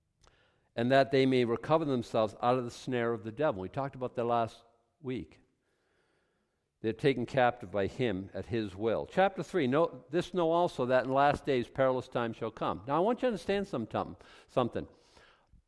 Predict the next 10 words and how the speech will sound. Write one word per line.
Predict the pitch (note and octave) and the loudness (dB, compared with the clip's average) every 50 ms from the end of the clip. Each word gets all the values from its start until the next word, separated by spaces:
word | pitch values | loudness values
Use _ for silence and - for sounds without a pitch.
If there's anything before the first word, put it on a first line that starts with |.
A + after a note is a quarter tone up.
| _ _ _ _ _ - | _ _ _ _ _ -2
In | C#3+ C3+ C3 A#2+ | 0 0 0 -2
First | - - G3 A3+ G3+ - - | 0 2 2 2 2 2 2
John, | - G3 F3 D3 A#2 G#2+ G#2+ A2+ A2 - - _ _ _ _ _ _ _ _ _ _ _ _ _ _ _ - | 2 4 4 4 4 2 0 -2 -6 -10 -18 _ _ _ _ _ _ _ _ _ _ _ _ _ _ _ -2
John | - E3 F3 F#3 F#3 F3 | 4 6 6 8 6 6
writes, | D#3+ C#3+ B2 A2 - - - - - | 6 4 4 4 0 -8 -20 -16 -4
"We're | C3+ C3 D3 D#3 D#3+ | 2 4 6 8 8
in | D#3 | 6
the | D3 C#3 | 6 6
last | C3 B2+ B2 A#2+ A#2 - - | 6 6 6 6 4 2 4
days." | C3+ B2 A#2 G2 D2+ B1 - - - | 4 6 6 4 2 -2 -8 -14 -20